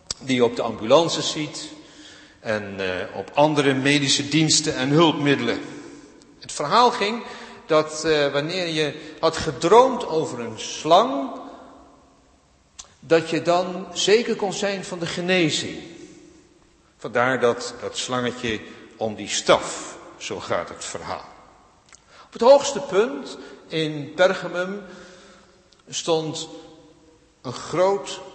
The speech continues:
beeld van Roma, de godin Roma, en even verderop een enorm altaar van de oppergod Zeus.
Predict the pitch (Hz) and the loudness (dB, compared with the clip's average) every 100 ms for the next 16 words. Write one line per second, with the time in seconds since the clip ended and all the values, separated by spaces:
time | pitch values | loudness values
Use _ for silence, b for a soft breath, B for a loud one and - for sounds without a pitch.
0 | - 143 165 240 - - - 131 120 104 | -2 2 4 2 0 -6 -4 -6 -6 -14
1 | - 113 123 156 196 185 185 208 226 202 | -10 -4 2 2 2 0 -2 -2 -4 -6
2 | - - - - - _ _ _ _ _ | -14 -18 -20 -20 -20 _ _ _ _ _
3 | - 101 139 120 123 180 233 180 143 139 | -14 -8 -2 -2 4 4 4 2 4 6
4 | 160 196 202 208 240 - - B B B | 6 4 2 0 -2 -6 -12 B B B
5 | B - 180 185 196 208 202 170 202 180 | B -6 -2 -2 -2 -4 -4 -4 0 0
6 | 175 196 220 - - B B B - 190 | 0 0 0 -2 -14 B B B -2 0
7 | 185 180 254 240 220 208 247 254 240 226 | 0 4 6 4 2 4 4 4 4 4
8 | 240 226 - - - B B - - - | 4 0 -4 -14 -16 B B -20 -20 -20
9 | _ - - 170 165 156 - - - - | _ -8 0 0 0 -4 -10 -16 -8 -6
10 | - 269 262 233 - - 208 - - 147 | 0 0 2 -2 -2 -2 -2 -4 -10 -2
11 | 220 226 - - - - - | 4 4 4 -4 -6 -8 -12